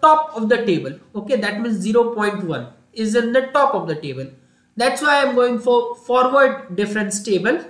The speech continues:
Although difference table is similar, just the symbol changes. The way of making difference table is similar in both forward and backward.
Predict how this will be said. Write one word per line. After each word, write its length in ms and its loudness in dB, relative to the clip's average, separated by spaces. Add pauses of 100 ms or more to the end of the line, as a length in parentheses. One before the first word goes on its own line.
(840)
Although 300 4
difference 340 0
table 300 0
is 120 -2
similar, 380 -2
just 340 -2
the 220 0
symbol 560 0
changes. 480 -2 (540)
The 260 2
way 240 4
of 240 2
making 480 -2
difference 380 -2
table 280 -2
is 200 -4
similar 320 -4
in 320 -4
both 360 -2
forward 460 0
and 160 -6
backward. 540 -4